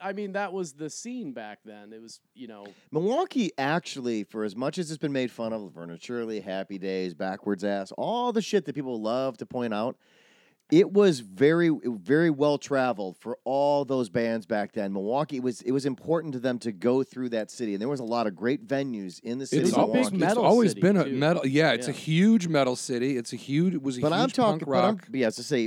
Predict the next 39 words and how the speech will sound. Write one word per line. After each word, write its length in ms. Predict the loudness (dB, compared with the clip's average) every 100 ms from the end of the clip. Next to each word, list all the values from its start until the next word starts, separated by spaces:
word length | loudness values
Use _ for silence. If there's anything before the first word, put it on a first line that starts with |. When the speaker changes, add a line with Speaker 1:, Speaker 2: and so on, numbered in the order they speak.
| 0
Speaker 2:
all 180 | 0 2
the 60 | 2
punk 260 | 0 0
bands 240 | 2 2 4
Speaker 3:
Yeah. 160 | 4
Speaker 2:
loved 400 | 4 4 4 2
going 220 | 0 -2
through 200 | -4 -4
there. 180 | -2 -4 -4
Speaker 1:
Yeah. 80 | 2
Speaker 3:
Yeah, 180 | 4 4
and 160 | 0 2
there 140 | 4
was 120 | 6 4
Speaker 2:
Even 80 |
the 40 | 4
Speaker 3:
something 80 | 2
Speaker 2:
Police 340 | 2 0 -4
talked 280 | -4 -4 -4
about 280 | -6 -6 -6
going 220 | -8 -8
through 120 | -8
Milwaukee 400 | -6 -6 -8 -8
back 240 | -4 -4 -6
in 80 |
the 80 | -10
day. 240 | -10 -12 -6
Speaker 3:
Yeah, 320 | 0 2 2 -2
and 140 | -2
there, 220 | -2 -2 -2
there 220 | -2 0
was 140 | 0
something 340 | -2 -4 -4 -4
that, 140 | -4
like, 260 | -2 -4 -6 _ _ _ -8
I 40 |
mean, 160 | -6 -4
Chicago 580 | -6 0 0 2 2 0
had 400 | 0 0 0